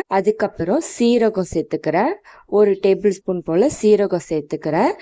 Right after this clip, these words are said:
சீரகத்துக்கு பதிலா ஓமம் கூட சேர்த்துக்கலாம், நல்லா இருக்கும். மாவுக்கு தேவையான அளவு உப்பு சேர்த்துக்கிறேன். உப்பு வந்து மாவு அரைக்கிறப்ப கூட சேர்த்துக்கலாம். ஒரு டேபிள் ஸ்பூன் வெண்ணெய் சேர்த்துக்கிறேன். இதெல்லாம் சேர்த்துட்டு நல்லா மிக்ஸ் பண்ணி விட்டுக்கலாம்.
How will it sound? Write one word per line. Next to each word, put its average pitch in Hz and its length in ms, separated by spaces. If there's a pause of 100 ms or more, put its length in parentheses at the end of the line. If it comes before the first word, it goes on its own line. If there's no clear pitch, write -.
(360)
சீரகத்துக்கு 208 680 (100)
பதிலா 165 260 (200)
ஓமம் 202 360
கூட 175 160 (100)
சேர்த்துக்கலாம், 165 680 (180)
நல்லா 170 300
இருக்கும். 180 360 (200)
மாவுக்கு 214 400 (120)
தேவையான 180 420
அளவு 175 480
உப்பு 214 300
சேர்த்துக்கிறேன். 165 600 (340)
உப்பு 240 440
வந்து 202 320
மாவு 220 420
அரைக்கிறப்ப 185 640
கூட 190 140 (100)
சேர்த்துக்கலாம். 170 680 (200)
ஒரு 208 320
டேபிள் 196 260 (100)
ஸ்பூன் 302 360
வெண்ணெய் 185 440
சேர்த்துக்கிறேன். 165 640 (600)
இதெல்லாம் 190 580
சேர்த்துட்டு 180 480
நல்லா 196 300
மிக்ஸ் 180 380
பண்ணி 196 240
விட்டுக்கலாம். 160 520